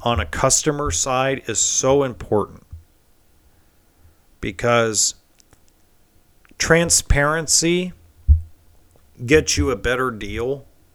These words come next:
than hiding stuff, than playing a game. The R V business is so different from the car business, folks, that <clears throat>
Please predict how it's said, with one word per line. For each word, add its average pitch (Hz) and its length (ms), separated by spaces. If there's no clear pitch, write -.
than 113 680
hiding 110 540
stuff, - 720
than 98 180
playing 127 500
a 104 80
game. 95 580
The 135 140
R 180 240
V 196 160
business 147 420
is 104 120
so 143 340
different 127 480
from 117 160
the 104 80
car 117 420
business, 90 600
folks, - 520
that 98 320
<clears throat> 139 420